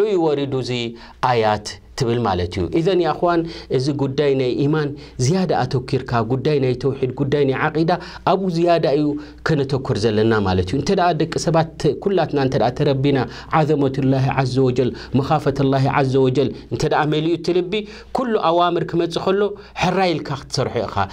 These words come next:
በል የንሸጥ ነፍሱክ ሊኣነክ ተረበይተ ዐለ ልኢማን። ወሊዛሊክ ኢኽዋኒ ፊላህ እነ ኒዕመት ልኢማን ህያ ኣክበሩ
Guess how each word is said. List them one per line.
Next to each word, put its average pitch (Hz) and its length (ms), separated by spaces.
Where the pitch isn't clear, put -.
በል 180 260
የንሸጥ 175 460
ነፍሱክ 139 380
ሊኣነክ 151 500
ተረበይተ 127 580
ዐለ 101 240
ልኢማን። 104 400
ወሊዛሊክ 135 540
ኢኽዋኒ 131 400
ፊላህ 117 380
እነ 135 160
ኒዕመት 117 400
ልኢማን 117 480
ህያ 151 260
ኣክበሩ 143 640